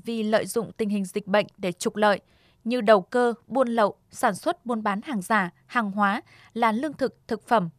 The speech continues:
thuốc chữa bệnh, thuốc phòng bệnh, thiết bị, vật tư y tế cần thiết cho việc phòng chống dịch bệnh. Trao đổi phối hợp chặt chẽ với Tòa án Nhân dân tối cao, Viện Kiểm sát Nhân dân tối cao về việc áp dụng quy định của Bộ luật hình sự trong quá trình xử lý các hành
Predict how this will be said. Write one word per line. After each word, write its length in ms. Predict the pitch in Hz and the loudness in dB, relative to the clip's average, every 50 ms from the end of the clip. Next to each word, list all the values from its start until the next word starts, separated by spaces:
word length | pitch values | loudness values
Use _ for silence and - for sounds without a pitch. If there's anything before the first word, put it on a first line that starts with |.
| _ _ | _ _
thuốc 160 | - 370 - | -4 -4 -4
chữa 140 | - - 254 | -4 -6 -2
bệnh, 200 | 240 254 247 202 - - _ _ _ _ | 0 0 0 0 -2 -8 _ _ _ _
thuốc 160 | - 370 370 - | -2 -2 -2 0
phòng 200 | - 247 202 180 | 0 0 0 2
bệnh, 160 | 208 214 196 - - _ _ _ _ _ - | 2 0 0 0 -6 _ _ _ _ _ -6
thiết 180 | - 381 - - | -6 -6 -4 -4
bị, 200 | 254 247 202 - _ - | -4 -6 -6 -6 _ -8
vật 240 | 190 208 220 208 - | -2 -2 -2 -2 -2
tư 100 | 247 - | -6 -8
y 100 | - 240 | -8 -10
tế 220 | 214 _ - 202 208 | -6 _ -4 -4 -2
cần 260 | - - 247 180 170 | -2 -2 -4 -4 -2
thiết 200 | - 262 349 370 - _ - - _ _ | -2 -4 -4 -4 -6 _ -20 -20 _ _
cho 140 | - 320 285 - | 0 0 0 2
việc 200 | 240 185 - _ | -2 -4 -4 _
phòng 200 | - 208 185 175 - | -6 -6 -6 -6 -6
chống 160 | - 185 214 | -8 -8 -8
dịch 180 | - 262 - | -10 -6 0
bệnh. 160 | 208 214 208 175 - _ _ _ _ _ _ _ _ _ _ _ _ _ _ _ _ _ _ | 2 2 2 0 -4 _ _ _ _ _ _ _ _ _ _ _ _ _ _ _ _ _ _
Trao 180 | - - 330 311 | 0 0 2 2
đổi 240 | 262 285 233 175 165 | 2 2 0 0 -2
phối 240 | - - 208 254 | -2 -4 -4 -2
hợp 200 | 285 311 254 214 - | -2 -2 -4 -4 -2
chặt 160 | - 240 208 | -4 -6 -6
chẽ 260 | - - 226 - - 277 - | -4 -6 -6 -4 -6 -6 -4
với 180 | - 220 208 262 | -2 -2 -2 -2
Tòa 200 | - - 277 226 | -2 -2 -2 0
án 340 | - - 202 196 208 254 269 | 0 -2 -2 -2 -4 -4 -4
Nhân 140 | 277 254 | -6 -4
dân 200 | 196 - 247 233 | -4 -4 -4 -4
tối 180 | 214 - 208 202 | -4 -4 -6 -4
cao, 300 | - - 247 240 233 233 - - - _ - | -2 0 0 2 0 0 -4 -10 -20 _ -6
Viện 180 | 220 262 - | -4 -4 -4
Kiểm 180 | - - 247 196 | -2 -2 -4 -4
sát 240 | - - 330 359 - | -2 -4 -6 -6 -6
Nhân 160 | 269 254 240 | -6 -8 -6
dân 180 | 208 - 240 226 | -6 -6 -8 -6
tối 180 | - 208 196 | -4 -6 -6
cao 340 | 214 - 254 247 233 226 208 - | -4 -4 -4 -4 -4 -4 -4 -2
về 100 | - 214 | -2 -2
việc 280 | 202 185 214 190 - - | 0 0 -2 -2 -2 -4
áp 160 | - 349 - | -6 -6 -6
dụng 220 | - - 254 - | -8 -8 -8 -8
quy 160 | - - 285 233 | -8 -10 -8 -6
định 200 | 262 233 - - | -6 -8 -8 -10
của 100 | - 190 | -8 -6
Bộ 140 | 180 196 | -4 -2
luật 180 | 196 202 196 185 | -2 -2 -2 -2
hình 140 | 196 214 185 | -4 -6 -6
sự 300 | - - 233 214 - - - - - _ - | 0 2 2 2 2 -2 -8 -20 -20 _ -4
trong 200 | - 277 254 - | -2 -2 0 0
quá 120 | - 233 | -2 -2
trình 240 | 240 - 285 208 175 | -2 -4 -6 -6 -6
xử 200 | - - - 180 | -6 -6 -6 -4
lý 180 | 180 180 185 | -2 -4 -4
các 200 | 185 156 - 359 | -4 -6 -8 -8
hành 120 | 302 226 | -6 -8